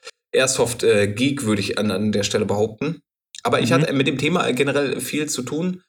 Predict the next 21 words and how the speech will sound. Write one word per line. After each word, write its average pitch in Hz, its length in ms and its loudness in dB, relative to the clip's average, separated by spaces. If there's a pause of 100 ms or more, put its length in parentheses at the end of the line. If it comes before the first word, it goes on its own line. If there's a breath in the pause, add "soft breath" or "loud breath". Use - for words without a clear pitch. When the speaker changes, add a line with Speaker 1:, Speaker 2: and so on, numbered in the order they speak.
(160)
Speaker 1:
Aber 117 160 2
zwei 120 220 0
Komma 131 180 0
fünf 143 340 -4
Joule, 156 460 0
das 147 160 -2
ist - 240 -4
ja, 139 160 0
das 113 160 0
kann, 156 220 -2
äh, 147 260 0
schmerzen, 190 720 0 (100)
wenn 117 140 2
das 110 160 0
Kügelchen 107 560 0
deine 107 260 0
Wange 104 240 0
trifft - 260 -4
als - 180 -4
Beispiel, - 420 -6
ne? 170 240 -4